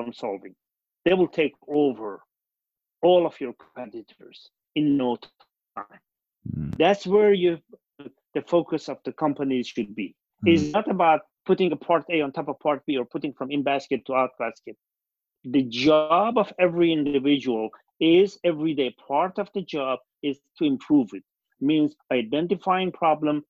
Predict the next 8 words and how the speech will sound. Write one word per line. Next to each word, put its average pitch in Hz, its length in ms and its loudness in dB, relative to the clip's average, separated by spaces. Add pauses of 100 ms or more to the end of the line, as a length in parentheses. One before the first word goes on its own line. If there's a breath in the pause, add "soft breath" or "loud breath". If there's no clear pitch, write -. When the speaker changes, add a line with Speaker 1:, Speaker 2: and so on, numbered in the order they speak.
(180)
Speaker 1:
solving 135 480 2
those 113 220 -4
problems. - 720 -12 (1120)
And 135 200 0 (140)
that 160 300 2
is 220 340 0 (200)
not 160 240 0 (1500)
easy 165 520 0